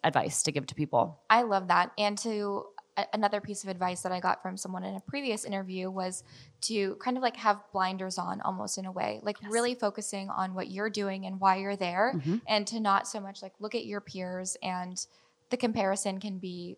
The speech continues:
Speaker 2: really difficult,
Speaker 1: Mm-hmm.
Speaker 2: and the competition is difficult, and in order to be in that field,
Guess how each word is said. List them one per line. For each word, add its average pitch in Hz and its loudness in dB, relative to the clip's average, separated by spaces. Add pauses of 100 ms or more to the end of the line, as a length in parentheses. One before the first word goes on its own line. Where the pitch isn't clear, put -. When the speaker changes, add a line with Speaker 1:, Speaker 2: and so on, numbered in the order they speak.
Speaker 2:
really 190 0
difficult, 180 -4
Speaker 1:
Mm-hmm. 156 2
Speaker 2:
and 196 6
the 208 4
competition 254 4
is 220 -2
difficult, 202 0
and 185 -6 (360)
in 202 0
order 196 4
to 196 -4
be 190 -4
in 196 -2
that - 0
field, 196 -2